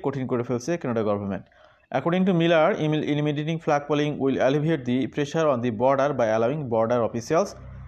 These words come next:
to focus on the, uh, on other things। He added that closing the loophole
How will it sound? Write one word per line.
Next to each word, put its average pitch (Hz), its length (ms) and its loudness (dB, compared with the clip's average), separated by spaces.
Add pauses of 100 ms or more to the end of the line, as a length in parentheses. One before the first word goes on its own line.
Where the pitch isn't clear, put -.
(200)
to 151 280 4
focus 156 440 2
on 123 120 0
the, 190 300 0 (240)
uh, 110 320 2
on 120 240 2
other 123 220 2
things। 113 200 -2 (1200)
He 160 60 2
added 165 400 6
that 170 300 6 (120)
closing 170 440 4
the 160 440 4
loophole 143 440 2